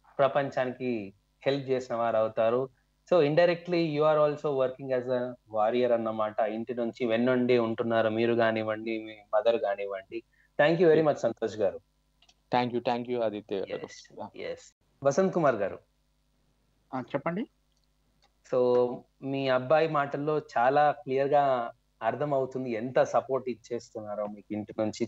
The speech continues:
Speaker 1: So ఇలాంటి support కనుక ప్రతి ఒక్క warrior కి ఇచ్చినట్టయితే కరోనా అనేది దాదాపు దరిదాపుల్లో కూడా రాదని నా భావన.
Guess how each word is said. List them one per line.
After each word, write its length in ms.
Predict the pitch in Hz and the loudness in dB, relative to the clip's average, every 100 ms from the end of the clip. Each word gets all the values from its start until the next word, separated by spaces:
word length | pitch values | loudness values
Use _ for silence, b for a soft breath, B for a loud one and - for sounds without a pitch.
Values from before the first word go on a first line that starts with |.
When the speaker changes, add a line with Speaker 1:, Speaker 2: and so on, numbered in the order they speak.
| 151 | 2
Speaker 1:
So 60 | |
ఇలాంటి 420 | 135 147 156 151 | 4 4 2 0
support 500 | 139 135 - 165 160 | 0 -2 2 0 0
కనుక 240 | 160 143 147 | -6 -6 -8
ప్రతి 460 | - 135 - - | -4 -4 -4 -4
ఒక్క 200 | 151 - | -4 -4
warrior 440 | 135 123 123 123 123 | -2 0 2 0 -2
కి 100 | 117 | -8
ఇచ్చినట్టయితే 680 | - 120 117 117 107 120 | -8 -6 -4 -4 -4 -6
కరోనా 360 | 110 113 117 120 | 0 0 2 2
అనేది 640 | 113 110 110 107 123 110 101 B B B B - | 2 0 -2 0 0 0 -4 B B B B -18
దాదాపు 880 | 113 127 131 151 147 143 147 135 117 | -2 2 2 2 2 0 0 0 -2
దరిదాపుల్లో 1040 | 123 131 135 135 131 127 127 127 135 127 123 | -2 0 -2 -2 -4 -2 0 0 0 0 0
కూడా 280 | 120 123 | -2 -4
రాదని 840 | 107 101 117 127 123 120 113 107 107 _ | -4 -2 -4 -4 -12 -12 -14 -16 -18 _
నా 120 | 113 | -6
భావన. 600 | 104 98 107 113 107 95 | -6 -4 -4 -4 -10 -12